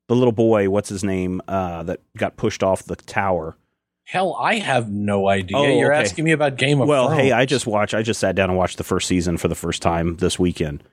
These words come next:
Speaker 1: Um, but he keeps having these prophetic
Speaker 2: Tenzel.
Speaker 1: dreams.
Speaker 2: His name is Tenzel Kem.
Speaker 1: Yes, uh, and he was stupid and doesn't know how to tell the difference between a soda and a stretchy formula.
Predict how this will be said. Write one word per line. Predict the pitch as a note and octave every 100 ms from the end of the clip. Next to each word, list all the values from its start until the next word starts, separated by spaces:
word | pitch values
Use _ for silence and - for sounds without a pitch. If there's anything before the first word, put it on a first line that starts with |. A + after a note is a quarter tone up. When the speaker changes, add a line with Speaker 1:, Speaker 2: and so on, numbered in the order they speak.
| _ _ _ _ -
Speaker 1:
Um, | A2 G#2
but | A2
he | A#2+
keeps | D3+ -
having | C#3+ B2+
these | G#2+
prophetic | - - F#3+ F#3
Speaker 2:
Tenzel. | - A2+
Speaker 1:
dreams. | C3
Speaker 2:
His | B2 E3
name | E3 D3+
is | B2+ -
Tenzel | - E3+ E3+ D#3+ D#3+
Kem. | - C#3+ B2 G2+ G2
Speaker 1:
Yes, | G#2+ E2+ - - -
uh, | G2+ F#2
and | G2 G2+
he | G#2+ G2+ F#2 F2+
was | G2 G2 -
stupid | - A#2 G#2+ G2+
and | F2+
doesn't | G2+ G2 E2
know | F#2+ F#2+ F#2
how | F2+ F#2
to | F#2 F2 - _ -
tell | G2+
the | F2+
difference | F#2+ F#2 -
between | - F#2+
a | F2
soda | - G2+ G2 F#2+ -
and | F2+
a |
stretchy | F2 - F2+ F2
formula. | E2+ D2+ C#2+ C#2+